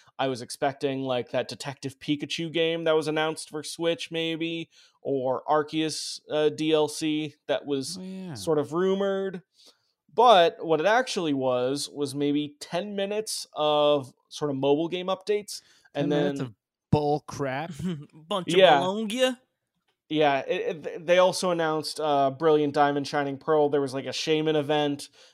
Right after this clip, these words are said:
Speaker 1: and then for Arceus, there was a new, um, there was a new update that I think adds more battles to the game, which it, it was, it was kinda lacking in the post game.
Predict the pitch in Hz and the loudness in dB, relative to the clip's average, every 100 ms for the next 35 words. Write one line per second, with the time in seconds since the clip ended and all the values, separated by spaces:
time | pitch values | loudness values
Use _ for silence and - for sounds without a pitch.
0 | - 139 139 135 131 123 - 143 135 127 | -10 -6 -4 -4 -6 -10 -6 -2 0 0
1 | 127 123 117 - 156 147 147 147 143 135 | 0 -2 -4 -2 0 0 0 0 0 0
2 | - 143 131 127 127 123 123 117 - 139 | -8 -6 -6 -4 -2 -2 -4 -8 -12 -10
3 | 131 131 131 131 131 - 123 123 113 110 | -8 -6 -4 -4 -6 -8 -8 -6 -4 -6
4 | 107 101 104 _ _ _ _ _ _ - | -8 -12 -16 _ _ _ _ _ _ -4
5 | 156 160 175 170 156 160 160 143 147 139 | -2 0 0 2 2 2 -4 0 -2 -2
6 | 151 - 143 135 147 139 120 120 123 147 | -6 0 0 0 -4 -4 -2 -2 -2 -4
7 | 147 - - 147 143 151 156 160 135 131 | -8 -18 -14 -10 -4 -2 -2 -6 -8 -4
8 | 151 143 170 156 180 156 175 196 151 139 | -4 -2 -2 -2 -6 -6 -2 2 2 2
9 | 135 135 135 135 131 131 127 - 117 120 | 0 -2 -6 -6 -6 -8 -8 -10 -10 -10